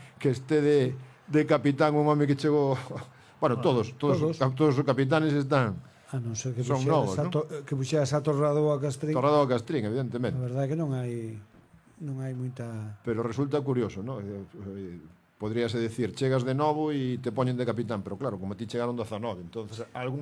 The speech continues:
Speaker 1: había que poñer, <laughs> algún había que poñelo, darlle a responsabilidade.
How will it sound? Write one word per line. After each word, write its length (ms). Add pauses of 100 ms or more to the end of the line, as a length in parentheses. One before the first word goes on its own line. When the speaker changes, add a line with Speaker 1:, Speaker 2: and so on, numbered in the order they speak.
Speaker 1:
había 160
que 80
poñer, 360
<laughs> 40
algún 240
había 160
que 80
poñelo, 480 (400)
darlle 240
a 80
responsabilidade. 720